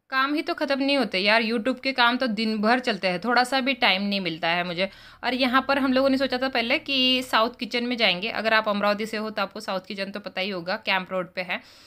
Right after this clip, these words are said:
और, अ, हम लोग वहाँ पर आए फिर,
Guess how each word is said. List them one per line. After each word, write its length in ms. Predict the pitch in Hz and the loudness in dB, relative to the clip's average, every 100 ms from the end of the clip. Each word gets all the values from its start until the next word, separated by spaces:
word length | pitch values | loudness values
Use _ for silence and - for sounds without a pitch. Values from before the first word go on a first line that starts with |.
| - - | -20 -8
और, 260 | 202 202 220 | -2 0 2
अ, 380 | 214 208 214 | 2 2 0
हम 280 | 214 208 233 | -2 0 0
लोग 140 | 247 226 | 0 0
वहाँ 260 | 214 220 262 | 2 2 2
पर 120 | 254 | 2
आए 200 | 233 277 | 2 0
फिर, 260 | 277 285 | -2 -8